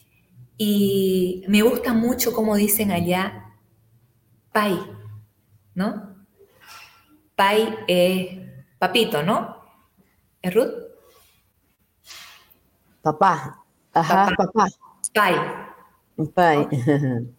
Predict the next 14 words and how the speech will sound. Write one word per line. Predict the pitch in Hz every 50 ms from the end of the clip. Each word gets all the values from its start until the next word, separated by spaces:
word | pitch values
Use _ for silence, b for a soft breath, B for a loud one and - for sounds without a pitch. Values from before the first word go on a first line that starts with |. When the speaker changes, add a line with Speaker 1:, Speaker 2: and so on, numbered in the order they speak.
| _ _
Speaker 1:
Entonces | - 202 202 208 220 220 220 - 233 233
me, | 220 202 202
me, | 202 208 202 190
me | 202 202 208 208
agrada, | 208 214 226 254 285 302 285 247 233 226 208 196 202
no | 220
sé, | 220 - 254 226
lo | 220 226
siento | 220 - 220 214 220 220 220
así | 220 214 220 214 214
súper | 208 - 220 214 214 214 196 196 190 180 170 156 - - - -
tierno, | - 196 190 185 190 190 190 190 190 185 185 185 185 185 180
¿no? | 170 180 180 196 208 220 208 -
Cariñoso. | 180 180 170 170 175 175 190 196 196 190 196 202 196 190